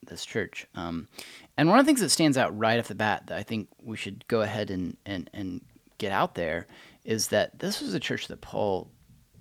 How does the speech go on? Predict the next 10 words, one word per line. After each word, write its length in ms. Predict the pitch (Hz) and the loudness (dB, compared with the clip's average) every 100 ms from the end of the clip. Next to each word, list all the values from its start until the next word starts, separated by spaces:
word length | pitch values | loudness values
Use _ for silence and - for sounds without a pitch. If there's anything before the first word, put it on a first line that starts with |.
| - | -14
loved 640 | 92 95 113 64 - - - - - - | -6 -2 -2 -2 -8 -18 -20 -20 -20 -8
deeply, 500 | 110 104 101 85 71 - - - - - - | -6 -4 -4 -6 -8 -18 -20 -20 -14 -14 -4
uh, 220 | 113 98 - | 0 0 0
and 140 | 139 | 0
also 340 | - 196 247 202 | 6 6 8 6
a 60 | |
church 340 | 135 - 101 - | 4 0 -2 -2
that 140 | 123 | -2
had 220 | - 127 110 | 0 -2 0
invested 880 | 101 95 - 123 - - 104 76 | -4 -2 0 0 -2 -4 -6 -6